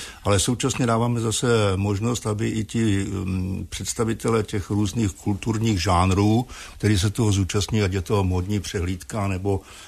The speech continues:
eh, zpěváci, nebo celá řada jiných folklorních třeba s-, eh, souborů, tak aby se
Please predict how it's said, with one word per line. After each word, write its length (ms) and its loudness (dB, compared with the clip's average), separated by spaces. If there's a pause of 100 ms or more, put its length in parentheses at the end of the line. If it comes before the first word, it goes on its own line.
(100)
eh, 140 0
zpěváci, 880 0
nebo 320 -2
celá 300 0
řada 200 0
jiných 300 4
folklorních 680 2
třeba 340 0
s-, 160 -4 (340)
eh, 140 -2
souborů, 460 0
tak 200 -2
aby 180 0
se 300 2